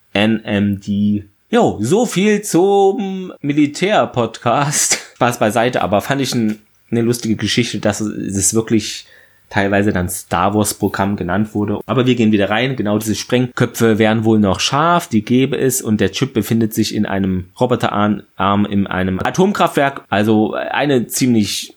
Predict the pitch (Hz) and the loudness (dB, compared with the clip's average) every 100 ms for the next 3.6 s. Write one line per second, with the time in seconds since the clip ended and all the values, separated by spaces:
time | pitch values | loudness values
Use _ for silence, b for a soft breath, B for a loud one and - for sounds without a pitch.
0 | - 95 76 - 87 117 123 110 - - | -6 -4 -4 -2 0 0 0 -2 -2 0
1 | 98 101 98 95 95 95 95 95 135 - | 2 2 2 0 0 2 2 2 0 -2
2 | - 107 107 98 95 90 90 92 - 95 | -4 0 0 0 -2 0 0 -2 -4 -4
3 | 107 - 101 - 98 - | -4 -6 -6 -4 -4 -4